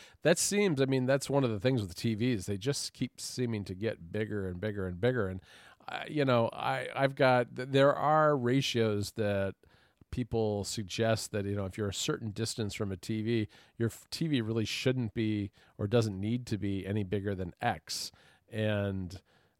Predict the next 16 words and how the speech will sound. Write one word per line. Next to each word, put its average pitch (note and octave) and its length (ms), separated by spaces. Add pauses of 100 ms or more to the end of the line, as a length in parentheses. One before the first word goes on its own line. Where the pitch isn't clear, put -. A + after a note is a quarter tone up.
(240)
you A#2 120
know, G#2+ 80
I A2 140
really D3 260
don't B2 260
want A#2+ 240
a G2+ 40
T A2 200
V F#2+ 160
that's F#2 240
really G#2 300
any C3 160
bigger. A2+ 280
I A2 80
think - 200
fifty, - 420